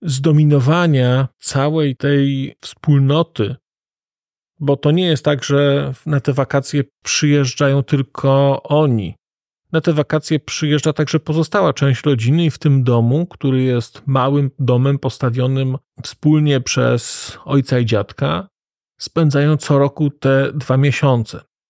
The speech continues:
Spędzając rok dwa miesiące, mimo że są, można by po-, by powiedzieć, nienawidzeni przez tego dziadka,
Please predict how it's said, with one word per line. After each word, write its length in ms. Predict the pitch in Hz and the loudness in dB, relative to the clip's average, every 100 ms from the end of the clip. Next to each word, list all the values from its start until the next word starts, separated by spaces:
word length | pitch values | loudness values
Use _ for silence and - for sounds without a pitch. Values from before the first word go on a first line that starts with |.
| _ _ _ _ - | _ _ _ _ -10
Spędzając 480 | - 143 175 196 180 | -4 0 0 0 0
rok 180 | 180 | -2
dwa 160 | 151 156 | 0 0
miesiące, 480 | 160 135 180 - 139 | 0 0 -2 2 2
mimo 380 | 185 233 139 113 | 4 2 2 0
że 400 | 110 110 185 214 _ _ _ _ | -2 -4 -6 -14 _ _ _ _
są, 380 | - 170 180 185 - | -2 0 0 -2 -2
można 280 | 156 170 160 | -2 0 2
by 160 | 156 | 0
po-, 180 | 147 151 - - | -2 -6 -8 -4
by 120 | 156 | -2
powiedzieć, 520 | - 139 151 151 143 | -2 0 0 0 -2
nienawidzeni 720 | 156 151 147 131 127 143 143 131 | 2 2 2 0 2 2 2 0
przez 720 | - 135 131 - - - - _ _ _ | -2 -2 -2 -4 -14 -14 -18 _ _ _
tego 460 | - 127 123 131 123 | -4 -2 0 2 2
dziadka, 640 | 117 120 110 - 120 135 | 2 -2 -4 -6 -6 -4